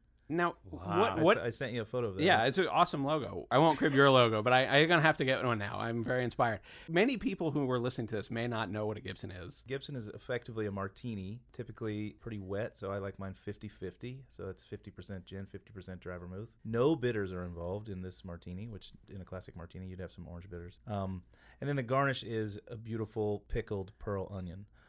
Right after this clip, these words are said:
Speaker 3: or onions of any variety. I, I go to places all the time and I try their Gibson, if they're, especially if they're making uh, their onions in-house. Uh, and I've had, like, rings of red peppers as pickled as the garnish of a Gibson.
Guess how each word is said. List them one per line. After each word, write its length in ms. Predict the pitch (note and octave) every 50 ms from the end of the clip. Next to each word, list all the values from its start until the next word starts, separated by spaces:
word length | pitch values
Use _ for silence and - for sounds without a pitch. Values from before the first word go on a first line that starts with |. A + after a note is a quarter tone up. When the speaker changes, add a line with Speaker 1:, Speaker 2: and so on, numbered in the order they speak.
| _ _ -
Speaker 3:
or 180 | C3 C3 C3 - -
onions 260 | C#3 C3+ B2+ A#2+ G#2+
of 80 | G#2 G#2+
any 120 | A#2+ C#3
variety. 340 | A#2+ G2+ F#2 F2+ E2+ F2 F2+
I, 160 | F2 G2+ F#2+ - -
I 80 | G#2+
go 200 | G2 G#2 A2 A2
to 80 | G#2 G#2
places 300 | - - G#2+ F#2+ G2 F#2+
all 140 | F#2+ F#2 F#2+
the 20 | G#2
time 120 | G2+ F#2+
and 80 | F2 F2
I 20 |
try 240 | - - G2 F#2 F#2
their 120 | F2+ F2
Gibson, 300 | F2 G2 G2 - - F2
if 120 | E2+ - -
they're, 160 | F2 E2+ -
especially 320 | - - - A2 - G2+
if 60 | F2
they're 80 | F#2+ F2
making 320 | F2+ F2+ E2+ F#2 F2+ F2 - - - - - - - _ _ _ -
uh, 200 | G2 F2+ F2 E2
their 260 | E2+ F2 E2+ E2+ - -
onions 280 | G2 F#2+ F2+ F2 E2+ F#2
in-house. 580 | F#2 F2 E2+ - F#2 E2+ D#2+ - - - - - _ _ _ _ _ _ -
Uh, 60 | - F2
and 100 | F2 F2+
I've 100 | F#2 F#2
had, 160 | G2+ F#2+ E2+
like, 120 | F2+ F2 -
rings 440 | F2 F2 F#2+ G2+ G2 G2 F#2+ F2+ F#2
of 220 | F#2 F2 E2 - - -
red 440 | - G2 D2+ C#2+ G#2+ G#2 G#2 F#2+ -
peppers 480 | - B2+ - G#2 F2+ E2 E2 - - - - F#2+
as 220 | F2 E2+ F2+ G#2+ - - G2+ -
pickled 280 | - G#2+ F2 F2 E2 - -
as 160 | F#2+ F2+ F2
the 100 | F#2 F2+
garnish 300 | F2+ F#2 F2 F2 E2+ -
of 80 | F2 F2
a 20 |
Gibson. 360 | E2+ F2 E2+ - - D#2+ E2